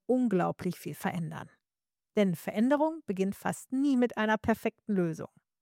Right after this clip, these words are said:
Sie beginnt mit Bewusstsein. Also Fazit, Stress verschwindet nicht, weil wir weniger Termine haben. Stress verändert sich häufig erst dann,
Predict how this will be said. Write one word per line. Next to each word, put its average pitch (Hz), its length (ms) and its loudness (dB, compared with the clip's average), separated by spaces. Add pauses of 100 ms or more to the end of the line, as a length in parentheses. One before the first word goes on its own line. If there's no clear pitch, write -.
(460)
Sie - 120 -2
beginnt 208 580 2
mit 175 200 -4
Bewusstsein. 208 480 0 (1200)
Also 208 220 4
Fazit, 180 600 -4 (480)
Stress - 680 0
verschwindet 214 840 -2
nicht, 185 300 -4
weil 190 200 4
wir 196 120 2
weniger 196 340 2
Termine 196 640 2
haben. 160 400 -6 (720)
Stress - 400 0
verändert 240 420 2
sich - 200 -4
häufig 214 320 0
erst 160 260 -6
dann, 190 260 -2